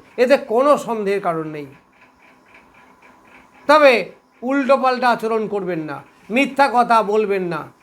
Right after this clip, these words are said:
দু নম্বরই করবেন না, মানুষকে ঠকাবেন না, পরিশ্রম না করে অলসতায় দিন কাটাবেন না, তাহলে শনিদেব কিন্তু কিছুই দেবে না। এগুলো থেকে সতর্ক থাকবেন। এইবার শেষ নক্ষত্র হচ্ছে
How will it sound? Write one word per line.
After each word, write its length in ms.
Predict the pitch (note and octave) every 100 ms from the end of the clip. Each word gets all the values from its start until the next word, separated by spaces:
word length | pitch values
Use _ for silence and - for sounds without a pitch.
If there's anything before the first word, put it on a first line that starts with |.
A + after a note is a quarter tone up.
| _
দু 140 | F#3+ C4
নম্বরই 440 | C#4 C4 C4+ C4
করবেন 380 | B3 B3 A3+ G#3+
না, 240 | F#3 D#3+ - _ -
মানুষকে 440 | A3 C#4+ G3+ C#4+
ঠকাবেন 480 | - B3 B3+ B3+ B3
না, 260 | G#3+ F3+ D3 - _ _ -
পরিশ্রম 440 | C#4+ - C#4+ C4+
না 180 | C4 C4
করে 180 | C#4 C4+
অলসতায় 520 | B3+ C4+ C4 C4+ C4
দিন 240 | B3 B3+
কাটাবেন 360 | B3+ A3+ A3+ G#3+
না, 260 | F#3+ D3+ - _
তাহলে 260 | - A#3+ C4
শনিদেব 440 | B3 A#3 A3 A3
কিন্তু 220 | F#3 G#3+ F#3
কিছুই 320 | G3 F3 F#3+
দেবে 220 | E3+ D3+
না। 120 | C#3+ C3+ _ _ _ _ _ _ _ _ _ _
এগুলো 260 | A3+ A#3+ B3
থেকে 200 | G#3+ F3
সতর্ক 380 | F3+ F#3 F3+
থাকবেন। 380 | D#3+ D#3 C#3+ C#3 - _ _ _ _ _ _ _ - -
এইবার 300 | B3 D#4+ D#4+
শেষ 380 | - C#4 D#4+ A#3
নক্ষত্র 440 | C#4+ C4 C4+ B3 C4+
হচ্ছে 480 | B3 B3 G#3 D#3